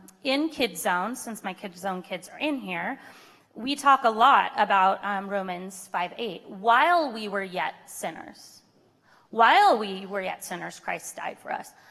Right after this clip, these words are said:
I was no better than anybody else. I was still a sinner when he died for me. And that really helped change my perspective of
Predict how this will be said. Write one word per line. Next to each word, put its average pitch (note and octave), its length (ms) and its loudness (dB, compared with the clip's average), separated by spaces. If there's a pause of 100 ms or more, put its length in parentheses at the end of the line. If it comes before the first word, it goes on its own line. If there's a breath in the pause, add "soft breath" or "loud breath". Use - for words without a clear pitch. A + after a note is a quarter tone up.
(260 loud breath)
I D#4+ 180 4
was F#4+ 200 -2
no D4 160 2
better C4 380 4
than A3+ 160 -6
anybody A3+ 480 -2
else. F#3+ 440 2
I B3+ 120 0
was F#4 140 -4
still D#4+ 240 -2
a C4+ 40 -2
sinner C#4 340 -4
when F#3+ 120 -8
he G3+ 140 -10
died C4 300 -2 (120)
for E3+ 160 -12
me. - 280 -18 (360 loud breath)
And B3+ 180 -6
that D4 200 0
really D#4+ 220 -4
helped G#3+ 440 -2
change B3 320 -10
my A3 80 -4
perspective G#3 840 -4
of F#3+ 340 0